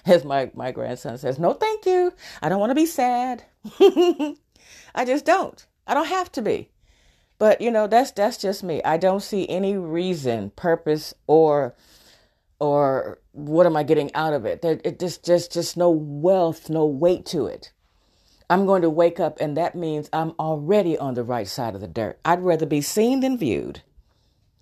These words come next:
And if I'm already given an opportunity, which means the today, I woke up today,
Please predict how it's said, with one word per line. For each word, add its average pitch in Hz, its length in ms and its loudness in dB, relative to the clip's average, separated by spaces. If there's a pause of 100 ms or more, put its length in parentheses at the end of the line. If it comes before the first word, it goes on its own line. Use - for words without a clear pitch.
(180)
And 139 180 0
if 170 240 2
I'm 196 260 0
already 196 640 0 (380)
given 202 480 4
an 160 200 -2
opportunity, 240 1080 -2 (460)
which 170 240 0
means 170 440 -2
the 139 380 -2
today, 180 640 2 (460)
I 175 100 6
woke 175 300 2
up 170 180 -2
today, 180 640 0